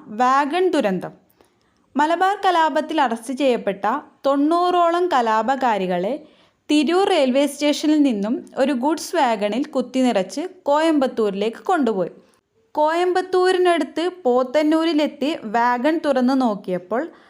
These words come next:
അറുപത്തിനാല് പേർ ശ്വാസം മുട്ടി മരിച്ചിരുന്നു. ഇതാണ് ഈ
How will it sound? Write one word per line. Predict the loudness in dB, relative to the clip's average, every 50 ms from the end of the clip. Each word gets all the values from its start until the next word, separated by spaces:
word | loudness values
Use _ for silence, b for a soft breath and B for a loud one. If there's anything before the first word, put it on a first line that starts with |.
| B B B
അറുപത്തിനാല് | -2 0 0 0 0 -2 -2 -4 -2 -2 0 2 2 2 2 2 0 0 -2
പേർ | -2 0 -2 -2 -2 -4
ശ്വാസം | -10 -4 -2 0 2 2 2 0 -2 -2 0 2
മുട്ടി | 2 0 0 -2 -2 0
മരിച്ചിരുന്നു. | 2 2 0 0 -2 -4 -4 -4 -4 -8 -10 -12 b b b b b b b b
ഇതാണ് | -6 -2 0 0 0 2 0 0 0 -2 -2 -4
ഈ | -6 -6